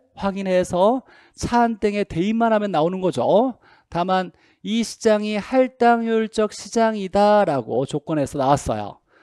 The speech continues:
그럴 때 정보 현재 가치 대신에 정보 비용의 현재 값은 현재 가치가 얼마냐라고 물어본다라면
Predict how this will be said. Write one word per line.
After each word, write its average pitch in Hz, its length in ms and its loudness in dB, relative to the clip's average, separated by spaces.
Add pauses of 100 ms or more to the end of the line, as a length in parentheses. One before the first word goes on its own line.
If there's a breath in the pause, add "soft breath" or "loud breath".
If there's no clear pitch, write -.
(220 soft breath)
그럴 208 240 0
때 202 260 2 (220 soft breath)
정보 196 340 2
현재 214 240 4
가치 202 240 2
대신에 196 640 2 (400 soft breath)
정보 214 640 2
비용의 208 880 0 (160)
현재 240 420 2
값은 202 760 0 (220)
현재 226 500 0
가치가 196 720 0
얼마냐라고 196 960 0
물어본다라면 185 1000 2